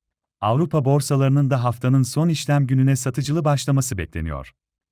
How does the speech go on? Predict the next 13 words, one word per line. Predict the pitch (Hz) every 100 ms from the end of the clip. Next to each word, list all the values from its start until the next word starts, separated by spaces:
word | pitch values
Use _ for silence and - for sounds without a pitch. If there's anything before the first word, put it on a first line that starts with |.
| _ _
Amerika | 110 135 165 175
endeksleri | 151 135 127 123 135 127
ise | 131 - 127 107
vadeli | 117 110 131
tarafta | - 139 131 - 127
dünkü | 110 120 185
satışların | 139 135 - 131 139
sonrasında | 127 135 123 120 117 123
güne | 120 123 170
başlarken | 151 139 147 139 147 139
hafif | 120 131 185 170
yukarıda | 151 147 139
seyrediyor. | 127 87 78 73 78 69